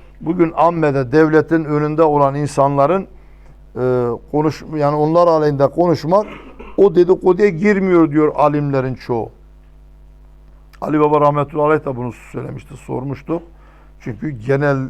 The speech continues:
olan bir insanın ammede hizmet veren, halkın önünde olan, devletin önünde olan o çekiştirme, o dedikoduya girmiyor. Ama, e, şahsi olan bir insanın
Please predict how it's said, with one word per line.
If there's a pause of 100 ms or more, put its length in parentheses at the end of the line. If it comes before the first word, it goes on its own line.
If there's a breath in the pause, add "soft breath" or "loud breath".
(100)
olan
bir (420)
insanın (680 loud breath)
ammede (220)
hizmet
veren, (340 soft breath)
halkın
önünde
olan,
devletin
önünde
olan (400 soft breath)
o
çekiştirme,
o
dedikoduya
girmiyor.
Ama, (520 soft breath)
e,
şahsi
olan
bir
insanın